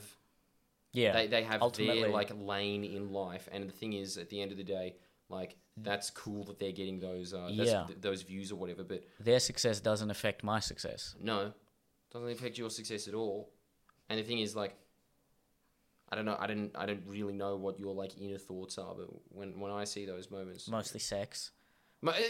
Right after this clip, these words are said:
Speaker 2: actually, yeah, I do know your inner thoughts. They are that. <laughs>
Speaker 1: It's mostly, it's mostly sex, man.
Speaker 2: Yeah.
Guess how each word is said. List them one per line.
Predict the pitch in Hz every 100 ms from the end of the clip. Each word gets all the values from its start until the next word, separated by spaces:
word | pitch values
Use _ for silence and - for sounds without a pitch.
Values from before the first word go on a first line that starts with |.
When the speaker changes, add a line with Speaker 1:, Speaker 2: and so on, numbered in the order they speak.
| 233
Speaker 2:
actually, | 254 247
yeah, | 262
I | 170
do | 175 277
know | 165
your | 110 104
inner | 101
thoughts. | 92 95 92
They | 175
are | 180 202
that. | 131 - - - _ _ _ - - - - _
<laughs> | 170 - - 622 - - - 466 - 415 - - - - - 359 -
Speaker 1:
It's | - -
mostly, | 123 127 - 120 120 120 - - _ - - _ _ _ _ -
it's | - - - - -
mostly | - 120 -
sex, | - 139 196 -
man. | 113 143 214 214 -
Speaker 2:
Yeah. | 180 185